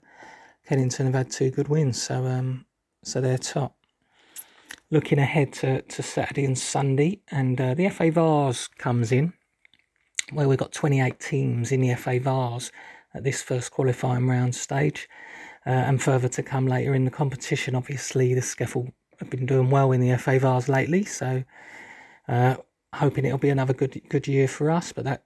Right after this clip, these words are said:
that takes up most of the fixture list, um, leaving us just three fixtures in the Premier Division,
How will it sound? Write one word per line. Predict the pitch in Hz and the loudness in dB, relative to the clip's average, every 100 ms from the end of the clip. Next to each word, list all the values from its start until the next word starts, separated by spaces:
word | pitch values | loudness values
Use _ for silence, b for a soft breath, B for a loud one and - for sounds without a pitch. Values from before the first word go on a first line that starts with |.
| _ | _
that | - - | -8 -6
takes | - 127 - | -4 -4 -4
up | 131 - | -6 -2
most | 135 127 - | -2 -2 -4
of | 131 | -8
the | |
fixture | - - - - 123 | -4 -6 -6 -6 -4
list, | 123 - - - B B B B B B | -4 -6 -12 -16 B B B B B B
um, | 135 123 123 123 - | 0 2 2 0 2
leaving | 143 135 135 | 4 6 2
us | 123 | 0
just | - 131 - | -2 -6 -6
three | - - 147 | -12 -2 -2
fixtures | 123 139 - - 131 | 0 -4 -6 -6 -2
in | 127 | 0
the | 127 | 0
Premier | - 139 131 131 | 0 0 0 0
Division, | 135 127 139 | 0 0 0